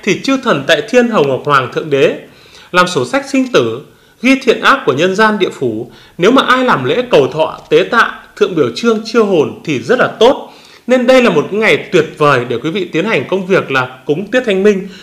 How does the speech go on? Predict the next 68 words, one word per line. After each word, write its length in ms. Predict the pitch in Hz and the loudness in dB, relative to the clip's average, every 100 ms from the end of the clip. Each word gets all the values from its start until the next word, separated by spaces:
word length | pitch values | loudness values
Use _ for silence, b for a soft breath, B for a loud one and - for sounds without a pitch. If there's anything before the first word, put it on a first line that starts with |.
| B - | B -2
Và 120 | 214 | 2
đây 180 | 254 254 | 2 2
cũng 140 | 262 | 2
là 100 | 285 | 0
cái 120 | 190 | 0
ngày 180 | 226 196 | 0 0
đầu 200 | 170 160 151 | 4 2 2
tiên 180 | 262 233 | 0 2
của 100 | - | 0
Tết 160 | 214 226 | 0 2
Thanh 140 | 220 | 2
Minh 140 | 220 | 4
nhá. 160 | 202 220 - - _ | 2 -2 -8 -20 _
Vậy 160 | 160 185 | -4 2
nên 120 | 226 | 4
là 80 | 180 131 | 2 0
quý 80 | |
vị 160 | 180 190 | -2 -2
có 80 | 196 | -2
thể 120 | 190 | -4
là 100 | 120 | -4
tận 260 | - 170 156 | -2 -4 -2
dụng 160 | 180 - | -4 -4
cái 80 | 175 | -4
cơ 80 | 214 | -2
hội 140 | 196 | -2
này 240 | 151 139 113 B B B | -2 -4 -4 B B B
để 120 | 123 | -6
tiến 260 | 117 147 220 | -2 0 0
hành 200 | 240 139 - | -2 -4 -4
cúng 260 | 151 190 294 - | -4 -2 -6 0
Tết 120 | 247 | 0
Thanh 140 | 240 190 | 2 2
Minh 240 | 202 180 175 | 0 0 -2
cho 60 | |
được 120 | 147 - | -2 -2
thuận 160 | 151 | -4
lợi 140 | 147 - | -4 -6
và 80 | 127 | -4
may 140 | 151 | -2
mắn. 200 | 147 147 208 - _ _ _ b b _ _ _ _ b b b b b | 0 -2 -4 -16 _ _ _ b b _ _ _ _ b b b b b
À, 80 | 165 | -2
tiếp 140 | 302 311 | 0 2
theo 120 | 285 | 0
chúng 100 | 247 | 2
ta 140 | 254 - | 0 2
xét 160 | 302 | 0
đến 100 | 302 | 2
ngày 120 | 214 | 0
hai 160 | 160 240 | 2 2
mươi 60 | 208 | 2
bảy 240 | 120 127 156 - | 2 0 -6 -2
là 80 | 170 | 0
ngày 140 | 156 | 0
Kỷ 80 | 127 | 0
Hợi, 260 | 143 175 156 | 0 0 0
đúng 100 | 170 | -4
không 160 | - | -4
ạ? 60 | B B B | B B B
Ngày 140 | 190 | -2
hai 160 | 220 262 | 2 0
mươi 100 | 262 | 2
tám 180 | 190 196 | 2 2
tháng 160 | 262 240 | 0 0
hai 140 | 254 | 2
là 100 | 220 | 2
ngày 120 | 151 127 | 0 -2
Canh 160 | 196 | -4